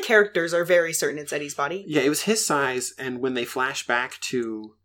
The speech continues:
Speaker 2: when Eddie dies,
Speaker 1: Mm-hmm.
Speaker 2: with, he's got a hook
Speaker 1: A
Speaker 2: in
Speaker 1: hook
Speaker 2: him,
Speaker 1: in his chest.
Speaker 2: and he, he's got that pose. That, uh, wasn't the, uh, didn't the corpse have, like, a
Speaker 1: I think
Speaker 2: hook
Speaker 1: it
Speaker 2: in
Speaker 1: had the
Speaker 2: and
Speaker 1: same pose, yeah.
Speaker 2: and had the same pose? I'm, like, a hundred percent certain that it's Eddie, but, like, I can
Speaker 1: I'm
Speaker 2: suppose I can see there being a twist.
Speaker 1: No, I'm sure it is Eddie. I just think it's weird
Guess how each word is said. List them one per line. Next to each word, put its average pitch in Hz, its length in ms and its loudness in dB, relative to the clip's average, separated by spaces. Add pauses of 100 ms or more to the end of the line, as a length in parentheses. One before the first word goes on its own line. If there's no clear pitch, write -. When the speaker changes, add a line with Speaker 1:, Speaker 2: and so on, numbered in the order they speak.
(260)
Speaker 2:
when 120 160 -2
Eddie 110 200 -2
dies, 113 560 -4
Speaker 1:
Mm-hmm. 196 340 -4
Speaker 2:
with, 117 280 -6
he's - 360 -12
got 110 180 0
a 107 60 -4
hook 110 240 -6
Speaker 1:
A 127 40 -2
Speaker 2:
in - 60 -2
Speaker 1:
hook 180 120 2
Speaker 2:
him, 139 80 0
Speaker 1:
in 147 80 -2
his 147 140 -4
chest. - 420 -8
Speaker 2:
and 120 160 -6
he, 104 320 -10
he's 113 100 -16
got 113 160 0
that 113 200 -6
pose. 139 480 0
That, 139 220 2
uh, 143 200 4
wasn't 165 320 0
the, 131 280 0
uh, 131 120 -6
didn't 135 240 -2
the 131 60 -4
corpse - 320 -2
have, 127 140 -4
like, 123 140 -6
a 110 40 -4
Speaker 1:
I 107 60 -4
think 135 160 2
Speaker 2:
hook - 100 2
Speaker 1:
it - 40 2
Speaker 2:
in - 0 -
Speaker 1:
had 247 160 2
the 208 40 4
Speaker 2:
and 208 100 4
Speaker 1:
same 156 200 -2
pose, - 400 -6
yeah. - 160 -6
Speaker 2:
and 117 120 -6
had 113 160 -10
the - 80 -12
same 113 180 -6
pose? 123 380 -8 (280)
I'm, 190 340 2
like, 117 200 -2
a 107 60 -8
hundred 110 220 -10
percent 101 280 -14
certain 107 200 -12
that 107 120 -10
it's 101 140 -12
Eddie, 113 280 -8
but, 107 200 -8
like, 110 140 -4
I 120 100 -2
can 262 160 0
Speaker 1:
I'm 262 80 -4
Speaker 2:
suppose 110 280 -8
I 110 80 -8
can 117 180 -14
see 117 280 -8
there 113 260 -4
being 113 200 -10
a - 40 -20
twist. - 480 -12
Speaker 1:
No, 311 220 6
I'm 294 140 4
sure 330 240 0
it 277 180 0
is 208 260 4
Eddie. 180 220 -2
I 175 60 -4
just 175 200 -6
think 190 140 -4
it's 165 160 -6
weird 170 520 -6